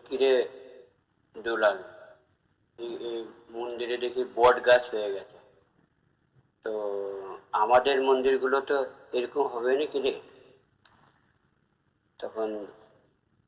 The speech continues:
দুলাল মজুমদার দেব বলেন, "আজ্ঞে না, আমাদের তো মালিক আছে।" তো, তো সেরকম কথা। এই, এই বট গাছ দেখলে কোনো মন্দিরে, আমি কিছুদিন আগে ডিব্রুগড়ে গেছিলাম, এর আগে একবার গুয়াহাটি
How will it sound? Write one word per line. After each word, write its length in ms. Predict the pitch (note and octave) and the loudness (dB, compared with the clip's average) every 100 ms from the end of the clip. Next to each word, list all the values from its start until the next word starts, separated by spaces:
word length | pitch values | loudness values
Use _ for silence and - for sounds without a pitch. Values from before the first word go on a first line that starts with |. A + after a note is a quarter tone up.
| _ _ _ _ _ | _ _ _ _ _
দুলাল 300 | A2 G#2+ A2 | -6 0 2
মজুমদার 480 | A2 G#2+ G#2+ G#2+ G#2+ | 0 -4 -6 -6 -6
দেব 120 | A2 | -4
বলেন, 360 | A2 - D3+ C3+ - - - - - | -6 0 0 0 -4 -18 -20 -14 0
"আজ্ঞে 320 | A2+ - C3+ | 0 2 -2
না, 240 | C3 - B2+ | 0 6 6
আমাদের 500 | A#2 A#2 A#2+ A#2 B2 - | 6 4 2 2 0 0
তো 100 | B2 | 0
মালিক 400 | A2+ G2+ G#2 - | 4 2 2 -4
আছে।" 240 | - - - - _ _ _ - - _ _ _ _ _ - | -4 -6 -20 -20 _ _ _ -20 -20 _ _ _ _ _ -16
তো, 60 | G#2+ G#2 _ _ _ _ _ - | -16 -16 _ _ _ _ _ -10
তো 140 | A#2 | -10
সেরকম 540 | - G3 F#3 A#2+ C3 C3 | -10 -10 -8 0 0 0
কথা। 320 | B2+ - A2 | -2 -2 -2
এই, 240 | A2 A2 | -2 -6
এই 340 | A2+ A2+ A#2 A#2 - - | -6 -6 -4 -6 -6 2
বট 260 | B2 B2 | 4 6
গাছ 160 | C3 C3 - | 4 4 2
দেখলে 340 | B2+ - C3 | -2 -2 -4
কোনো 260 | C3 C3 C3 | -2 2 2
মন্দিরে, 540 | A#2+ A#2 A#2+ B2 A#2+ | 0 -4 -2 2 2
আমি 180 | A#2 B2 - - - | 0 -4 -6 -18 -14
কিছুদিন 380 | A#2+ B2 A#2+ A#2+ | -10 -8 -6 -6
আগে 180 | A#2 | -6
ডিব্রুগড়ে 580 | A2 A2+ A2 A#2 A#2 A2+ | -6 -10 -8 -2 0 0
গেছিলাম, 340 | A2 - B2 A#2 | -2 0 2 2
এর 280 | A2 A2 | -2 -2
আগে 200 | A2 G#2+ | -4 -4
একবার 320 | A2 G#2+ A2 G#2 | -4 -4 -6 -6
গুয়াহাটি 500 | G#2+ G#2+ A2 G#2+ | -10 -8 -6 -6